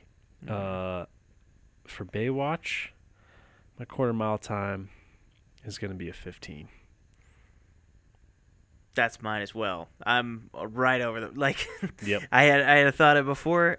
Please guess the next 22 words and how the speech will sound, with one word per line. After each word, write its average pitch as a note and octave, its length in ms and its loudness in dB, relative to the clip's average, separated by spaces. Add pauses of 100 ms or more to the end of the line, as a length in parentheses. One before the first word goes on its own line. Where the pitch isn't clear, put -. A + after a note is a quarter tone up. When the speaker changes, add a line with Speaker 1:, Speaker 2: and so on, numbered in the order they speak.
Speaker 1:
Uh, G#2+ 400 -2
yeah, G#2+ 520 -4
explain. G#2 520 -6 (1000)
Speaker 2:
Uh, F#3+ 360 2 (120)
it's D#3+ 160 -2
fifteen D#3+ 360 -2
for - 120 -2
me B2 240 0
because G#2+ 800 -2 (1800)
the, G#2 220 2
like, F#2+ 400 -2 (340)
pure A2 360 -2
fun G2 640 -4
and F#2+ 220 -6
silliness F#2+ 800 -6 (120)
and F#2 500 -6 (120)
humor G2 640 -10 (760)
definitely F#2 680 -6 (160)
is, F#2 460 -6
like, F#2 160 -8
its F#2 240 -12
leading F2+ 460 -8